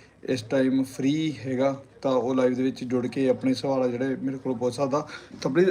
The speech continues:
ਅਗਰ ਇਸ ਟਾਈਮ ਮੇਰੀ ਕੋਈ ਵੀਡੀਓ ਦੇਖ ਰਿਹਾ ਮੇਰੀ ਭੈਣ ਜਾਂ ਫਿਰ ਕੋਈ ਮੇਰਾ ਭਰਾ, ਤਾਂ ਪਲੀਜ਼ ਮੈਨੂੰ ਦੱਸਿਓ ਵੀ ਜਿਹੜੀ ਮੇਰੀ ਆਵਾਜ਼ ਆ ਉਹ ਤੁਹਾਨੂੰ ਮਤਲਬ ਕਲੀਅਰ ਸੁਣਾਈ ਦੇ ਰਹੀ ਆ, ਕਿਉਂਕਿ ਲਾਈਵ ਹੁੰਦਾ ਵੀ ਤਾਂ, ਤਾਂ ਹੀ ਮਜ਼ਾ ਵਾ ਜੇ ਮੇਰੀ ਆਵਾਜ਼ ਆ ਜਿਹੜੀ ਤੁਹਾਨੂੰ ਕਲੀਅਰ ਆਊਗੀ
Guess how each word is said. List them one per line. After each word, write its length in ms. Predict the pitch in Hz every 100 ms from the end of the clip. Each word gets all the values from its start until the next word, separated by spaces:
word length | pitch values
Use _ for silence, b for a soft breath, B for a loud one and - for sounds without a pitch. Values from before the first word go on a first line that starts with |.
| -
ਅਗਰ 140 | 156
ਇਸ 100 | 160
ਟਾਈਮ 200 | 160 160
ਮੇਰੀ 260 | 156 156 151
ਕੋਈ 180 | 151 151
ਵੀਡੀਓ 280 | 135 135 165
ਦੇਖ 180 | 143
ਰਿਹਾ 140 | 143 151
ਮੇਰੀ 200 | 147 139
ਭੈਣ 260 | 151 151
ਜਾਂ 160 | 139 139
ਫਿਰ 120 | 139
ਕੋਈ 120 | 135
ਮੇਰਾ 180 | 143 139
ਭਰਾ, 200 | 139 156
ਤਾਂ 120 | 139
ਪਲੀਜ਼ 240 | 135 175 175
ਮੈਨੂੰ 240 | 165 160
ਦੱਸਿਓ 380 | 139 135 175 175 175 B B -
ਵੀ 60 | 151
ਜਿਹੜੀ 160 | 151
ਮੇਰੀ 260 | 180 175 -
ਆਵਾਜ਼ 400 | 156 143 143 147
ਆ 40 | 147
ਉਹ 360 | - 147 147
ਤੁਹਾਨੂੰ 260 | 165 170 156
ਮਤਲਬ 280 | 147 143 139
ਕਲੀਅਰ 260 | 139 143
ਸੁਣਾਈ 300 | 156 160 143
ਦੇ 160 | 135 127
ਰਹੀ 180 | 139 170
ਆ, 80 | 156 - B B B -
ਕਿਉਂਕਿ 200 | 165 180
ਲਾਈਵ 280 | 165 156 156
ਹੁੰਦਾ 240 | 160 156
ਵੀ 120 | 165
ਤਾਂ, 580 | 170 156 151 151 160 156
ਤਾਂ 180 | 151 147
ਹੀ 80 | 165
ਮਜ਼ਾ 220 | 160 151
ਵਾ 120 | 160
ਜੇ 180 | 147 147
ਮੇਰੀ 220 | 143 151
ਆਵਾਜ਼ 280 | 147 143 139
ਆ 40 |
ਜਿਹੜੀ 140 | 139 147
ਤੁਹਾਨੂੰ 240 | 160 151
ਕਲੀਅਰ 320 | 147 135 151
ਆਊਗੀ 440 | 156 135 143 156